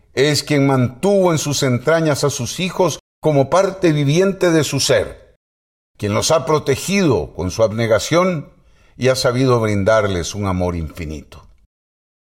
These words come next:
Es ella la piedra angular de la familia, la que con dulce mirar ha enternecido a sus retoños y ha luchado día a día para que caminen por senderos de justicia,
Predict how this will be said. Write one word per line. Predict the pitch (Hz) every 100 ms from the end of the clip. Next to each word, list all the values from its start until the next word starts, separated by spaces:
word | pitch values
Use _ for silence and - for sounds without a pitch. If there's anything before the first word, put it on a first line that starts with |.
| _
Es | -
ella | 131 131 107 76 - _ _
la | - 92
piedra | 120 143 123
angular | 113 101 107 117 104
de | 92
la | 85
familia, | 90 87 87 78 78 - _ _ _ _
la | - 117
que | 139
con | 147 165
dulce | 240 220 -
mirar | 180 156 165 233 - - _ _
ha | 160 180
enternecido | 190 185 175 156 156 147 - 202 214 196
a | 180
sus | 165 143
retoños | 143 - 175 226 220 180 - - _ _ -
y | 151
ha |
luchado | 196 196 - 170 131 110 - -
día | 127 190 185 151
a |
día | 143 196 196 - - _ _ _ _
para | 123 117
que | 131
caminen | 131 131 151 156 139
por | 131 117
senderos | - 113 123 131 113
de | 107
justicia, | - 95 - - 147 135 147 131 -